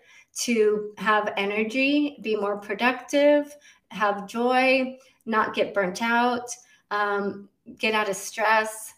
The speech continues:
And I've been doing a little bit of a beta testing with it now, and it's been really fun. So my hope is that in a couple years, I'll be able to be presenting this, uh, course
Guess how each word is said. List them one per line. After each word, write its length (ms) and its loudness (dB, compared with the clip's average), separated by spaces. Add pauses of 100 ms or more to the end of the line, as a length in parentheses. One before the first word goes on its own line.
And 140 -4
I've 180 -2
been 220 0
doing 280 2
a 80 0
little 240 0
bit 120 -4
of 120 -2
a 80 -2
beta 300 0
testing 680 -2 (300)
with 260 -2
it 100 -2
now, 580 4
and 140 -2
it's 160 -4
been 200 -4
really 280 0
fun. 560 -6 (400)
So 640 2 (200)
my 180 2
hope 340 2
is 140 0
that 240 4
in 80 -2
a 60 -6
couple 280 -2
years, 360 -2
I'll 100 2
be 140 0
able 160 4
to 280 0 (520)
be 480 -2
presenting 880 -2 (100)
this, 600 -4 (280)
uh, 480 -2
course 640 0